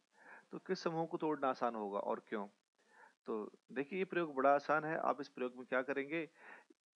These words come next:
पहली बारी दो तीन बच्चे आपस में अपने कमर के पीछे हाथ दे के एक दूसरे को strongly पकड़ लेंगे, ठीक है। और फिर एक किसी बच्चे से कहेंगे, एक्स्ट्रा, जो आपके, अ,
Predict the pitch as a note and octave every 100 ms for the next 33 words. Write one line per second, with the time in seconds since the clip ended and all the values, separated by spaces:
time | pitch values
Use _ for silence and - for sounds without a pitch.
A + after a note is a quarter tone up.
0 | - C3+ D3 E3 E3+ F3+ - - C3+ D#3
1 | D#3 D3+ - D#3+ - C3+ C#3 D3 D3 C#3
2 | C#3 C#3+ - C3+ C#3 C#3 D3 C#3 B2+ B2
3 | B2 C3 F3 - C#3 C3 C3+ C3 C3 -
4 | - - - - D3 D#3 C#3 A#2+ A2 G#2
5 | G2+ - - _ _ _ _ _ - -
6 | - _ - C#3+ C3 - C3+ C3 E3 -
7 | - D3+ - F3 D#3+ E3 E3+ D#3 D#3 B2
8 | A#2 C#3 C3 - - - B2+ B2+ - C3+
9 | B2+ - A#2+ A2+